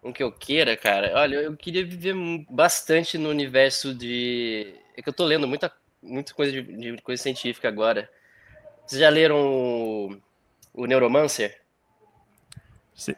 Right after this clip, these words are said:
Speaker 2: eu não li, eu... mas eu tô ligado na, na
Speaker 1: O,
Speaker 2: história.
Speaker 1: o Neuromancer, ele tem um universo que ele é, ele, é, basicamente se baseou em Matrix, sabe? E, tipo, pela descrição,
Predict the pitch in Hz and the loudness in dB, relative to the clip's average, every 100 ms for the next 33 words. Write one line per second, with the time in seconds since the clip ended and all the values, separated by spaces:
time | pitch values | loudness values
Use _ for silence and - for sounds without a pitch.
0 | - 131 135 147 165 143 117 117 120 120 | 4 4 4 2 4 6 8 8 8 6
1 | 127 123 127 123 127 151 143 120 120 117 | 4 4 2 2 0 2 6 6 4 -2
2 | 120 123 120 139 135 131 135 135 131 156 | -2 -2 -2 -2 -2 -2 -2 -2 0 2
3 | 170 131 147 190 - 113 113 120 131 147 | 2 4 4 2 0 -2 -2 -4 -2 -2
4 | 151 139 120 143 143 147 - 139 131 131 | 0 0 4 4 4 -4 -6 -6 -2 2
5 | 135 135 135 131 123 117 110 - 135 139 | 4 6 6 4 4 2 0 -4 -4 -4
6 | 135 127 147 160 156 156 - 143 143 135 | -6 0 2 2 0 -6 0 2 2 2
7 | 139 143 - 117 - - 117 117 110 - | 0 0 0 -6 -6 0 2 2 -2 -14
8 | _ _ _ 123 - 139 139 135 - 151 | _ _ _ -12 -10 -6 -2 0 0 0
9 | 147 - 156 - 170 190 - | -2 -4 -4 2 4 4 0